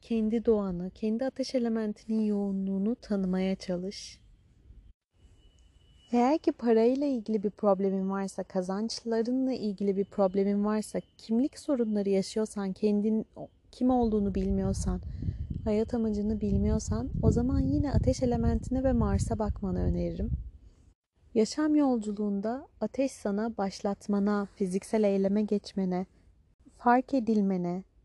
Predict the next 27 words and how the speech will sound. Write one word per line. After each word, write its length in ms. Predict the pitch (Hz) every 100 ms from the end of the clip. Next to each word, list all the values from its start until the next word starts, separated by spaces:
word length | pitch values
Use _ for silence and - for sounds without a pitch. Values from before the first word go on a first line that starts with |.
| _ _ _ -
ve 160 | 208 247
yaratıcılık 680 | 240 226 220 - 247 262
enerjinin 460 | 285 254 233 214 220
artmasına 520 | 214 208 214 - 254
yardımcı 520 | 240 214 208 208 226
olacaktır. 560 | 233 233 196 180 - 233 - - - -
Karın 300 | - 247 294
çakrası 500 | 359 339 - 220 -
da 80 | 208 -
aynı 340 | 208 202 190
bu 60 | 185
şekilde 480 | 202 - 180 175
işler. 480 | 175 - - 185 254 - _ _
Sarı 400 | - - 233 262
renk 260 | 262 233 -
temaları 580 | 202 185 180 175 180 226 - - - _ _ _ _ -
yaratıcı 600 | 214 202 - - 240 247 -
enerjini 560 | 226 220 220 208 220
arttırmak 600 | - 214 214 - 214 226 -
için 300 | - 247 -
iyi 220 | 214 220
hissettirir. 720 | 226 - 196 180 - 175 196 - 220
Eğer 260 | 247 330
ki 120 | -
mide 300 | 277 269 247
problemleri 640 | 294 302 277 240 226 233 240
yaşıyorsan, 680 | 233 - 247 240 233 202